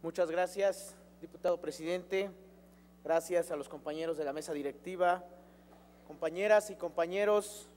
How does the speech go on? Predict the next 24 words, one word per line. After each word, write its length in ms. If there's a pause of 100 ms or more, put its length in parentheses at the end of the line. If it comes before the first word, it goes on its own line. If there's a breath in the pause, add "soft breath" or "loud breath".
(120)
diputados, 880
medios 260
de 80
comunicación 840 (540 loud breath)
y 80
público 500
que 120
nos 180
acompaña. 600 (1900)
El 120
de 80
la 120
voz 480
en 100
mi 100
carácter 580 (140)
de 100
diputado 600
integrante 760 (680 soft breath)
del 120
Grupo 360
Parlamentario 680
de 80
Morena 500